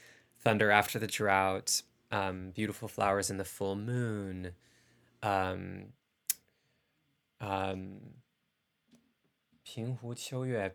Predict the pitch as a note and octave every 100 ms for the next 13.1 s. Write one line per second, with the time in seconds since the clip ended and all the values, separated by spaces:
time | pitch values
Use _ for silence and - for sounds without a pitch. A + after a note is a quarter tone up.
0 | - - C3+ C3+ - - B2+ B2 B2 B2
1 | - G#2 G#2 G2+ - - G#2+ G2+ G2+ -
2 | G2 G2 G2+ G#2 A#2+ A2+ G#2 F#2+ F#2 F#2+
3 | - - _ _ _ _ _ _ _ -
4 | - - - - _ _ - A#2 - B2+
5 | C3 B2+ B2 A#2+ - - C#3+ C#3 - G#2
6 | - - - - _ _ _ _ _ -
7 | - G2+ G2+ F#2+ - - - - B2+ B2+
8 | A#2 G#2 G2 F#2+ G2 G2+ A#2+ - _ _
9 | G#2 F#2+ F#2 F#2 - - _ _ - -
10 | - - - C3 D3+ D#3 G2 F#2+ - G#2
11 | G2+ - - _ - G#2 F#2+ F#2+ F#2+ -
12 | _ G#2+ G#2+ - G#2+ G#2+ G#2+ G#2+ G#2+ -